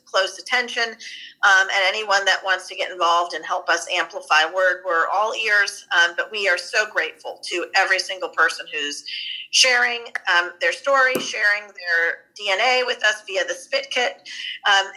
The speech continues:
and helping us work towards imagining a future where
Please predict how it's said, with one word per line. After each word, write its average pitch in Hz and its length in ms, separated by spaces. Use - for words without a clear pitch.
and 202 100
helping 220 480
us 185 380
work 190 320
towards 185 560
imagining 175 480
a 170 60
future 170 640
where 165 380